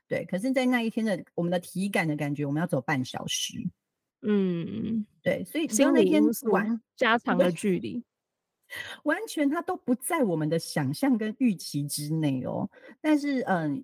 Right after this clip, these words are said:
Speaker 1: 我们那时候就是一边要去想我们要怎么面对，然后第二，第二个我觉得很赞叹的就是我们的行政资源真的非常的强大。要喊热水的时候，如果那天原本按照我们的，呃，预期，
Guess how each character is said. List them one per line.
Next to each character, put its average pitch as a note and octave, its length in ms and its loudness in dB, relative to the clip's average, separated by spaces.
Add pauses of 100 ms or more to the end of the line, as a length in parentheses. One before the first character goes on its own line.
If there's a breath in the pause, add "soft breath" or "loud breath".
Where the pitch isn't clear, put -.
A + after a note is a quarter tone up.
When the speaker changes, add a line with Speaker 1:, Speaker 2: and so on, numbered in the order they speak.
(140)
Speaker 1:
我 F#3 120 0
们 F3+ 100 0
那 C4+ 140 2
时 G3+ 120 -2
候 G#3+ 80 0
就 G#3 120 0
是 G#3+ 160 -2
一 B3 100 2
边 G#3 400 -2
要 G#3 160 2
去 F#3 160 -4
想 A2 240 -4
我 B2+ 80 -6
们 C#3 100 0
要 E3 120 0
怎 B2+ 120 -4
么 C3+ 60 -2
面 C#3+ 300 0
对， - 240 -2 (260 soft breath)
然 F3 100 4
后 G#3 80 2 (160)
第 C4+ 140 2
二， G#3 240 2
第 C4 160 0
二 G#3+ 80 2
个 D#3 160 0
我 C#3 80 -4
觉 D#3+ 100 0
得 E3 80 2
很 C#3 200 0
赞 F3 200 0
叹 F3 140 -2
的 D3+ 80 0
就 D3 100 -4
是 E3 120 -6
我 C#3+ 80 -2
们 C3 80 2
的 C3 100 -2
行 D3 280 -2
政 F#3 260 0
资 E3+ 200 -6
源 C#3 300 -2
真 F3+ 140 0
的 D3+ 80 0
非 D#3+ 100 -2
常 C3+ 100 -2
的 B2+ 100 -2
强 - 300 -10
大。 - 160 -4 (320 loud breath)
要 D#4+ 120 2
喊 A3+ 160 0
热 B3+ 180 2
水 E3+ 220 -2
的 C3+ 80 -4
时 C#3+ 120 -6
候， E3+ 200 0 (220 loud breath)
如 C4 120 2
果 C#4+ 260 0
那 C4+ 160 2
天 B3 280 2
原 G3 180 0
本 F3 100 0
按 F#3 140 -2
照 F3 140 -2
我 D3 100 0
们 C3+ 220 -2
的， C#3 480 -2
呃， D3 320 -2
预 A3 160 2
期， B2+ 420 -4